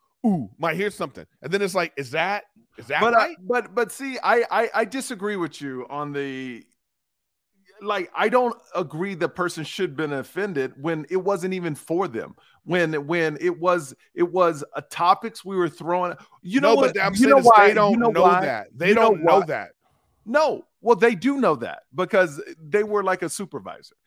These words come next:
Speaker 2: So they did know that. They did know that. They knew, they hired me to go over topics in a room. We're in a meeting. So there's topics coming in. Staff is throwing out topics. We're talking about everything,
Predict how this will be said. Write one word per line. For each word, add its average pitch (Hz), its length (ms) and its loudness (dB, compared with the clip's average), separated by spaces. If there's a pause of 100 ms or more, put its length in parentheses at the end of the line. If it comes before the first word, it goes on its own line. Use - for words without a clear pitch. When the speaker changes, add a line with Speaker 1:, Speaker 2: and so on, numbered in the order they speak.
(120)
Speaker 2:
So 208 200 -2
they 202 160 0
did 180 240 0
know 104 200 -8
that. - 180 -18 (560)
They 214 180 4
did 165 340 2
know 120 260 -6
that. 82 200 -16 (260)
They 220 200 0
knew, 226 300 -2 (180)
they 247 200 -2
hired 208 540 0
me 127 460 -10 (300)
to 185 200 -14
go 185 300 -2
over 190 300 -8
topics - 880 -12 (440)
in 226 160 -6
a 247 140 -8
room. 160 500 -4 (220)
We're 160 320 -4
in 208 80 -6
a 196 60 -6
meeting. 180 520 -8
So 156 220 -8
there's 156 300 -8
topics 170 540 -8
coming 196 360 -6
in. 123 240 -8 (180)
Staff 185 560 -2
is 208 140 -8
throwing 190 340 0
out 180 220 -4
topics. 147 440 0
We're 190 140 -6
talking 226 320 -2
about 196 260 0
everything, 143 360 -10